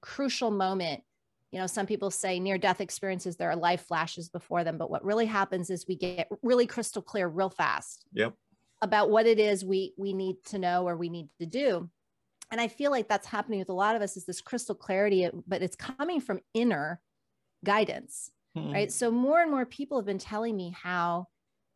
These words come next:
Speaker 1: you know, their bodies are talking to them, that they, you know, through, they're doing more meditation and through
Speaker 2: Mm.
Speaker 1: that,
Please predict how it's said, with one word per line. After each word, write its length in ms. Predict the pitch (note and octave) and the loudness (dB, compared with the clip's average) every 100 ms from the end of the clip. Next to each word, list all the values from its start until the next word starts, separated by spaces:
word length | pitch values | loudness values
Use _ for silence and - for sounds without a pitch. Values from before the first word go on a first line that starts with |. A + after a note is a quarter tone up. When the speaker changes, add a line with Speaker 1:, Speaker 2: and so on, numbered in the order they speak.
| _ | _
Speaker 1:
you 100 | G#3+ | -2
know, 320 | G3+ F#3+ F#3+ F#3 | 0 2 0 0
their 160 | F#3+ F3 | -2 0
bodies 420 | F3 F#3 G3 F#3 | 2 4 2 0
are 80 | F3+ | -2
talking 400 | - F#3+ G3+ F#3+ | 0 0 0 -6
to 140 | G3+ | -4
them, 560 | F3+ F3+ F3+ F3+ F3+ F3+ _ _ - | -2 -2 -2 -2 -6 -10 _ _ -8
that 180 | F#3 F#3 | -4 -2
they, 380 | F3+ F#3 F3+ - | 0 0 0 0
you 80 | F#3 | -2
know, 120 | F3 | -2
through, 300 | - F#3+ - | -2 -4 -4
they're 160 | F#3+ G3 | -2 -2
doing 300 | F3 G3 G3 | 2 2 4
more 140 | F3+ | 0
meditation 960 | F#3 F3+ F#3 - G3 F3+ - F#3 F3+ F3+ | 0 0 -2 -2 -2 -2 -4 -4 -4 -4
and 120 | F3 | -6
through 200 | - - | -2 -2
Speaker 2:
Mm. 80 | - | 0
Speaker 1:
that, 440 | F#3+ F#3 F#3 F#3 | 2 4 4 2